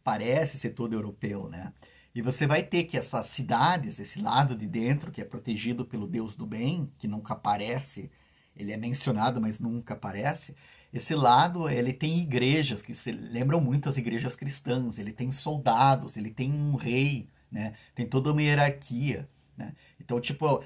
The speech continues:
é o lado da civilização, o lado da ordem. Enquanto que o lado de fora, o lado dos forasteiros, o lado de todo mundo que é estranho, que vive fora desse círculo,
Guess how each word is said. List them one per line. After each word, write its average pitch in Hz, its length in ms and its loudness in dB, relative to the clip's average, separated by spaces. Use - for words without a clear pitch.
é 117 80 -4
o 117 60 2
lado 131 240 4
da 139 100 2
civilização, 139 800 2
o 107 60 -4
lado 113 240 -4
da 135 120 6
ordem. 120 640 0
Enquanto 135 380 0
que - 140 -6
o 156 60 2
lado 147 280 8
de 139 80 0
fora, 131 480 4
o 107 60 -2
lado 117 200 2
dos 110 200 -2
forasteiros, 117 760 -2
o 110 60 -8
lado 120 200 -4
de 110 100 -8
todo 170 260 -10
mundo 170 200 -2
que 139 140 -8
é - 20 -2
estranho, 131 520 2
que 113 160 -6
vive 113 240 -4
fora 120 480 0
desse - 260 -8
círculo, 127 640 -4